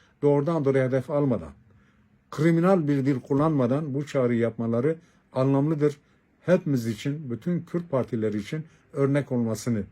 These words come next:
diliyorum. Ayrıca yine Rojava'da yakın vadede gerçekleşen P Y D ile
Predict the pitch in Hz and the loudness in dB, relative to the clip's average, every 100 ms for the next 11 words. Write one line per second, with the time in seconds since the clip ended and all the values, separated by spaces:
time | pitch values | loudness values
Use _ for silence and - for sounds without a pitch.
0 | - 117 131 151 147 147 _ _ _ _ | -10 -4 2 4 2 -2 _ _ _ _
1 | - _ _ _ _ _ 156 175 202 175 | -20 _ _ _ _ _ 0 4 4 4
2 | 180 262 _ _ _ _ _ - 165 165 | 2 0 _ _ _ _ _ -2 2 2
3 | 147 143 185 165 135 147 - _ _ _ | 2 2 2 4 4 2 -2 _ _ _
4 | _ - 139 135 190 147 131 127 120 120 | _ 2 2 4 2 4 4 2 2 2
5 | 117 123 107 127 - 170 202 _ _ _ | 0 -4 0 -2 0 -2 -4 _ _ _
6 | _ _ _ _ _ _ _ _ _ _ | _ _ _ _ _ _ _ _ _ _
7 | _ _ _ _ _ _ _ _ _ _ | _ _ _ _ _ _ _ _ _ _
8 | _ _ _ _ _ _ _ _ _ _ | _ _ _ _ _ _ _ _ _ _
9 | _ _ _ _ _ _ _ _ _ _ | _ _ _ _ _ _ _ _ _ _
10 | _ _ _ - 147 151 151 175 151 160 | _ _ _ 4 6 8 6 4 4 2